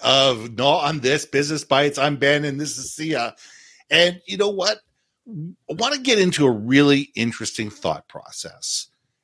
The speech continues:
Everybody's talking about accountability. Everybody talks about accountability. These people aren't accountable. You know, they're not doing anything. The Great Resignation, people quiet quitting. Call it whatever you want.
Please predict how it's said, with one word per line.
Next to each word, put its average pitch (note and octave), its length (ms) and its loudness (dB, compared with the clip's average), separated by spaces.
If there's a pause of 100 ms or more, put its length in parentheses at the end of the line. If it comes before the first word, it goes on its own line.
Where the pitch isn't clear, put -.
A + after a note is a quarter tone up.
Everybody's C#4+ 380 2
talking A3 240 -2
about D3 200 4
accountability. A2 840 -2 (720)
Everybody D4 400 2
talks - 460 -4
about C3 420 -6
accountability. B2+ 680 -2 (240)
These D#3+ 160 0
people D#3 220 -2
aren't G#2 180 -4
accountable. F3 720 4 (180)
You A2+ 120 -2
know, G#2+ 80 0
they're A2 180 -2
not B2 320 2
doing G3+ 200 0
anything. F3 320 0
The C3 80 -4
Great G2+ 260 -6
Resignation, C#3+ 880 2
people G2 300 -8
quiet G2 420 -6
quitting. E3+ 520 2 (420)
Call C4 260 4
it G#3+ 80 -4
whatever G3 320 4
you E3+ 160 2
want. C3+ 440 -4